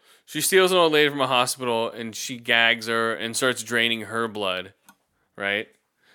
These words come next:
And feeding her and stuff, and making her shit and piss in a bedpan and stuff. <laughs> He's like, "You're a monster." He's like, "Shut up, you old bag." And so she has an old bag in the basement who's dying of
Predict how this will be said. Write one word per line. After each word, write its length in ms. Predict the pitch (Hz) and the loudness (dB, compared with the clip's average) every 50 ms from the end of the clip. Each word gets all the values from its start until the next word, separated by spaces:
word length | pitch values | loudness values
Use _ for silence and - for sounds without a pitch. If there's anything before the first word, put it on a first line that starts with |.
| _ _ _ _ - | _ _ _ _ -12
And 160 | 117 120 113 | -12 -10 -10
feeding 400 | - - - 131 127 120 120 113 | -10 -8 -4 -2 -2 -2 -2 -2
her 80 | 113 | -2
and 160 | 113 120 120 113 | -4 -4 -4 -2
stuff, 340 | - 147 139 127 135 135 | 0 2 4 4 2 2
and 160 | 151 151 156 165 | -2 -6 -2 0
making 300 | 170 160 139 151 160 143 | 0 0 0 -2 -4 -4
her 140 | 135 127 | -2 -4
shit 520 | 120 - - - - - - 151 131 131 - | -4 -4 -4 -4 -4 -2 2 2 2 2 0
and 140 | 131 123 - | -4 -8 -4
piss 260 | 135 131 127 120 - | -2 -2 0 -2 -2
in 100 | 131 120 | -4 -6
a 40 | 107 | -4
bedpan 640 | 101 107 107 110 110 - - 123 123 123 135 131 | -2 0 0 0 -2 -4 -4 -2 0 0 0 -2
and 140 | 160 160 147 | -2 -6 -8
stuff. 320 | - - - 151 165 175 175 - _ _ _ _ _ - | -4 0 4 4 4 2 0 -6 _ _ _ _ _ -20
<laughs> 40 | - - - 120 - - 123 - _ _ _ _ _ _ _ _ _ _ _ _ _ _ _ _ _ _ - 185 208 208 208 202 - _ _ | -14 -12 -12 -12 -10 -10 -12 -12 _ _ _ _ _ _ _ _ _ _ _ _ _ _ _ _ _ _ -20 -20 -18 -18 -18 -20 -20 _ _
He's 140 | 180 175 | -8 -6
like, 180 | 175 180 - - | -6 -6 -2 0
"You're 140 | 392 359 175 | 2 4 4
a 100 | 151 139 | 4 2
monster." 600 | 131 131 139 135 131 131 139 131 - - 120 104 | 2 0 2 2 2 2 0 -4 -6 -6 -6 -6
He's 100 | 101 113 | -8 -10
like, 100 | 113 - | -10 -8
"Shut 340 | - - - 220 202 175 156 | -6 -4 0 2 4 6 6
up, 200 | 143 127 107 151 | 4 4 2 0
you 100 | 151 147 | 0 2
old 300 | 139 139 135 117 110 104 | 2 2 2 0 -2 0
bag." 460 | 127 131 135 131 135 139 139 131 123 - _ _ _ _ _ _ _ _ _ _ _ - - - _ _ _ _ _ _ _ _ _ _ _ _ _ _ _ _ _ _ _ _ _ _ _ _ _ _ | 2 4 4 4 4 4 2 2 0 -6 _ _ _ _ _ _ _ _ _ _ _ -20 -20 -20 _ _ _ _ _ _ _ _ _ _ _ _ _ _ _ _ _ _ _ _ _ _ _ _ _ _
And 220 | 156 147 151 139 | -6 -6 -4 -6
so 380 | - - 156 147 139 135 131 127 | -4 0 2 2 4 4 2 0
she 100 | - - | 0 0
has 140 | 160 151 139 | 0 0 0
an 100 | 143 - - | -2 -2 0
old 280 | 143 156 165 165 147 143 | 0 0 0 0 0 2
bag 300 | 156 147 147 147 143 143 | 4 4 6 4 4 2
in 80 | 147 | 0
the 80 | 143 135 | -4 -4
basement 600 | 127 123 127 127 131 131 - - 135 131 131 127 | -2 0 0 0 0 0 -2 -4 -4 -6 -6 -4
who's 180 | 147 151 135 123 | -6 -6 -6 -2
dying 480 | 120 - 143 143 147 143 147 147 143 | 2 4 6 6 6 6 6 4 2
of 220 | 139 131 117 110 | 0 -2 -4 -6